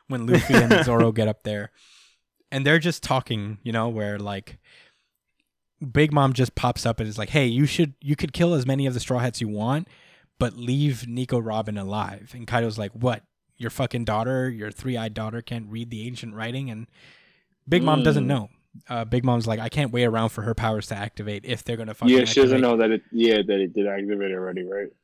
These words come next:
Speaker 1: Yeah, so, you know, we need Nico
Speaker 3: What's
Speaker 1: Robin.
Speaker 3: her power? She could see into the future with her eye or something
Speaker 1: No.
Speaker 3: like that?
Speaker 1: Um, we don't know.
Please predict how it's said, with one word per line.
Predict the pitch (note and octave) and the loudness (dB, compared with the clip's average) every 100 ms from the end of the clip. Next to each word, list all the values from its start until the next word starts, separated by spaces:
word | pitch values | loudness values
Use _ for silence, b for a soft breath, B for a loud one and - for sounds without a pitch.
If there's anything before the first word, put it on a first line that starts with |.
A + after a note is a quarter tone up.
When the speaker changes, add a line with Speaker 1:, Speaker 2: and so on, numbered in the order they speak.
| _ _ | _ _
Speaker 1:
Yeah, | A2+ G#2+ | 0 0
so, | - A2+ A2 | 2 2 2
you | A2+ | 0
know, | G#2+ | -4
we | G2 A2+ | -6 -4
need | B2 A#2+ | -2 -2
Nico | A#2+ - | -6 0
Speaker 3:
What's | B2 G3 G3+ | 4 4 4
Speaker 1:
Robin. | C4 | 0
Speaker 3:
her | B3+ | 2
power? | C4+ C#4 | 2 2
She | - E3 | 0 0
could | D#3 | 0
see | - | 0
into | E3 D#3 | 0 2
the | C#3+ | 0
future | - D3 D3+ D#3+ | 2 2 2 2
with | D#3 D#3 | 0 2
her | C#3 | 0
eye | D3+ D3+ | 0 -2
or | D3+ | -4
something | - B2+ A#2+ | -4 2 2
Speaker 1:
No. | A2 A2 | 2 -2
Speaker 3:
like | D#3 D#3 - - - | -4 -6 -12 -16 -2
that? | |
Speaker 1:
Um, | B2 A#2+ A#2 | 0 2 0
we | B2 | 0
don't | C#3 D3 | 0 2
know. | D#3 G2+ | 2 0